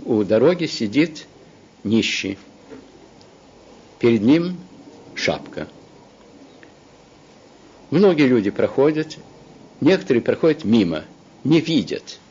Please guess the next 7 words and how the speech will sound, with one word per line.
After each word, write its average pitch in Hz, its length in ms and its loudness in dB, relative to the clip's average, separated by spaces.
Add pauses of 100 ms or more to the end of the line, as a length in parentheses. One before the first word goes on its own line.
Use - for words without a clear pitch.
(960)
потому 120 260 0
что - 120 -6
посмотреть 127 540 0
стыдно, 95 540 -2 (460)
если 95 240 -6
не 92 160 -2
дать. 71 380 -8